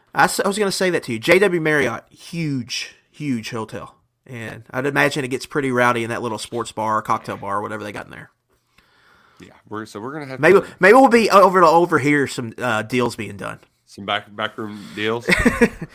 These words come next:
Speaker 2: Man, who, who do you think is the coach that gets after it the most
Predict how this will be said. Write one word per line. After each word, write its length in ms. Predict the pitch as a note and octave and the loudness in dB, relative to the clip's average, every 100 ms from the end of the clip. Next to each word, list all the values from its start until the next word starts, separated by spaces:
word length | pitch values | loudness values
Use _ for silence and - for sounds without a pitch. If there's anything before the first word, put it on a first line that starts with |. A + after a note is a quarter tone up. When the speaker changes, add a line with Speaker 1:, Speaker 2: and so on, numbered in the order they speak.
| - - - - _ _ _ _ - - - - | -20 -20 -20 -20 _ _ _ _ -16 -14 -18 -20
Speaker 2:
Man, 280 | - F#2 F2+ - - | -20 -20 -20 -20 -8
who, 140 | E3+ G#3 | -6 -6
who 200 | C3+ F#3 | -8 -10
do 80 | |
you 80 | A#3 | -10
think 300 | A3 E3 D3+ | -8 -8 -6
is 180 | B2+ A2+ | -8 -8
the 200 | G2+ F#2+ | -6 -8
coach 340 | F#2+ G2+ G2+ | -6 -6 -6
that 100 | - | -8
gets 200 | F2 F2 | -14 -14
after 280 | F2 F2 - | -14 -14 -14
it 80 | F2 | -18
the 60 | - | -18
most 400 | D2 - - | -20 -20 -20